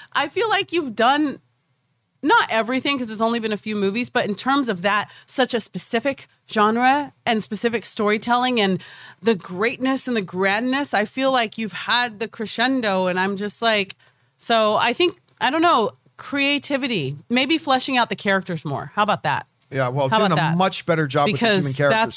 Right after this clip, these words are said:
Speaker 1: that's where they're not that great. So
Speaker 2: They're, they've always dropped the ball with
Speaker 1: maybe
Speaker 2: their
Speaker 1: go that
Speaker 2: human
Speaker 1: way.
Speaker 2: characters. All right, next up, uh, we've got Godzilla Zero also writes, "Potential monster villains, Destroya,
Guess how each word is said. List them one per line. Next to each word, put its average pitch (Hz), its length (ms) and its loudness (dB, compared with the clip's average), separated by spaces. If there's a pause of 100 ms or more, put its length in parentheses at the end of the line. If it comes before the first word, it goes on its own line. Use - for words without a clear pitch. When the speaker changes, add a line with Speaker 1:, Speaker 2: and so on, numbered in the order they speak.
(120)
Speaker 1:
that's - 60 -10
where 202 440 4
they're 175 540 2
not 160 540 2
that 160 240 0
great. 147 380 -2
So 185 160 -2
Speaker 2:
They're, 165 200 0 (140)
they've 151 220 -2
always 185 240 4
dropped 165 180 0
the 151 80 -8
ball 147 140 4
with 415 100 6
Speaker 1:
maybe 381 80 2
Speaker 2:
their 339 120 4
Speaker 1:
go - 20 -4
that 262 80 2
Speaker 2:
human 160 140 2
Speaker 1:
way. 139 60 -4
Speaker 2:
characters. 113 480 -6
All 175 80 2
right, 175 160 2
next 185 300 -2
up, 180 160 0 (600)
uh, 180 260 4
we've 180 160 4
got 190 260 2
Godzilla 190 380 2
Zero 196 240 2
also 185 220 2
writes, 170 240 0 (220)
"Potential 247 380 0
monster 214 320 2
villains, 143 380 0
Destroya, 214 680 2